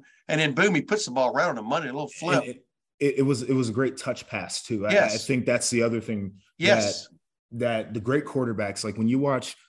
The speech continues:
Speaker 2: uh, Patrick Mahomes and Justin Herbert and those guys, and I'm not saying that C J's any of these guys,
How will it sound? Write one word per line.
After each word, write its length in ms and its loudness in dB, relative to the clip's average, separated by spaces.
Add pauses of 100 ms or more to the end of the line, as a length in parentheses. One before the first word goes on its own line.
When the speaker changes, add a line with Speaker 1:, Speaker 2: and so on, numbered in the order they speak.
(260)
Speaker 2:
uh, 160 -4
Patrick 380 -4
Mahomes 540 0
and 100 -4
Justin 300 -6
Herbert 440 -4
and 120 -8
those 180 -2
guys, 220 -2
and 80 -2
I'm 60 0
not 140 -2
saying 280 0
that 160 -4
C 140 -2
J's 260 -2
any 140 0
of 60 -2
these 200 -6
guys, 420 -6